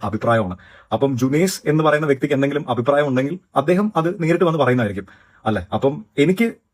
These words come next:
uh, there is nothing where somebody is asking me to do this or, uh, എനിക്കങ്ങനെ ആരെയും ഫേവർ ചെയ്ത് ചെയ്യേണ്ട കാര്യമില്ല. ഞാൻ സംസാരിച്ചേക്കുന്നത്, ഞാൻ സംസാരിച്ച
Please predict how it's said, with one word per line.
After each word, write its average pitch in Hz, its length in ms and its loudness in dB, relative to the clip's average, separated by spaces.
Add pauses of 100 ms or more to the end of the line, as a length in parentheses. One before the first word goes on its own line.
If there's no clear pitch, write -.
(140)
uh, - 80 -10 (180)
there 156 140 4
is 147 140 0
nothing 196 220 -2 (100)
where 147 200 2
somebody 160 300 0
is 139 140 0
asking 165 280 0
me 160 120 2
to 135 100 -6
do 143 60 2 (100)
this 127 100 0 (180)
or, 113 80 0 (320)
uh, 110 100 -4 (180)
എനിക്കങ്ങനെ 185 360 0
ആരെയും 160 160 0
ഫേവർ 170 420 0
ചെയ്ത് 165 180 0
ചെയ്യേണ്ട 139 200 0
കാര്യമില്ല. 104 320 -2 (460)
ഞാൻ 135 320 2 (440)
സംസാരിച്ചേക്കുന്നത്, 123 640 0 (220)
ഞാൻ 139 140 2
സംസാരിച്ച 156 420 0